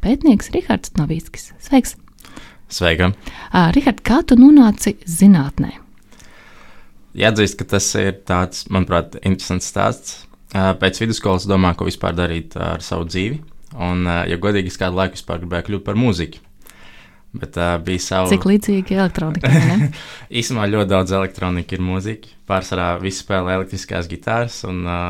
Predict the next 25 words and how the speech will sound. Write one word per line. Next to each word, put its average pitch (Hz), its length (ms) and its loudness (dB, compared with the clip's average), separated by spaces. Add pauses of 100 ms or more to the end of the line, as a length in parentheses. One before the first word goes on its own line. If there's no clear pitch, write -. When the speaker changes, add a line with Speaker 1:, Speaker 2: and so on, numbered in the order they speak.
(280)
Speaker 2:
taisa 92 360 -6
savus 92 200 -8
pedāļus 85 440 -6
gitāram. 90 420 -12 (720)
Bet, - 320 -4
ā, 101 380 2 (500)
bija 113 240 -4
tā, 123 120 4 (100)
ka 92 140 -4 (120)
varbūt 92 380 -8
man 95 160 -2
tur 90 100 -4
nesanāca, 117 640 -2
kādā 87 240 -4
konkursā 104 540 -4
varbūt 92 320 -8
zaudēju. 92 480 -4 (520)
Ā, 87 240 -4
es - 80 0
spēlēju 87 320 0
saksofonu - 480 -8
toreiz. - 360 -12 (760)
Un, 95 160 0
ā, 92 240 2
man 95 220 0